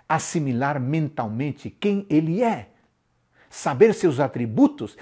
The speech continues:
e suas qualidades divinas é parte do processo de quem quer conhecer a Deus. No entanto, a ideia hebraica de conhecer transcende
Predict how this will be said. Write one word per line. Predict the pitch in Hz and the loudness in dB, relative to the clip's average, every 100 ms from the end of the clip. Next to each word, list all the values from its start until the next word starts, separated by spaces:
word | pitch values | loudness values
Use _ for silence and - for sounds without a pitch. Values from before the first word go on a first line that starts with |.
| - | -8
e | - | -2
suas | 156 180 156 | 0 0 -2
qualidades | 160 131 117 165 135 | -2 -2 2 0 0
divinas | 110 110 220 233 123 - - - _ - | -4 -4 -2 -2 -4 -10 -20 -20 _ -4
é | 220 | -2
parte | 226 226 226 - | 0 0 0 0
do | 180 185 | -2 -2
processo | 208 196 - - 240 226 - | -2 -4 -4 -4 -2 -2 -4
de | 175 160 | -8 -8
quem | - 220 | -8 -8
quer | - 311 | -6 -8
conhecer | - 175 127 131 | -6 -8 -4 -6
a | 101 | -8
Deus. | 85 87 90 - _ _ | -12 -14 -16 -20 _ _
No | 117 | -10
entanto, | 101 240 254 - - - _ _ _ | 0 4 4 2 -8 -12 _ _ _
a | - | -2
ideia | 131 104 165 | 0 2 2
hebraica | 139 98 151 180 156 | 2 0 0 0 -2
de | 120 | -6
conhecer | - 113 107 - 196 - | -4 -4 -4 0 -2 0
transcende | - 190 135 - 247 165 117 | -2 -2 -2 0 0 0 -6